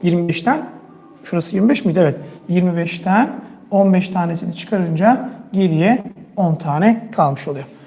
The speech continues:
O zaman sorumuzun cevabı A seçeneği diyoruz. Kısa bir mola verelim.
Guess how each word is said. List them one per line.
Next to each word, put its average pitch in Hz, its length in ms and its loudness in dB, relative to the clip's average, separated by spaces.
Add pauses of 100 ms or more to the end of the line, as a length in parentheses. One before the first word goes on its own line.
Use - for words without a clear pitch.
(140)
O 190 80 -2
zaman 170 160 -2
sorumuzun 165 420 -2
cevabı 185 640 4 (240)
A 220 180 6
seçeneği 220 580 4 (160)
diyoruz. 151 340 4 (320)
Kısa 269 260 4
bir 247 80 8
mola 247 260 8
verelim. 247 320 6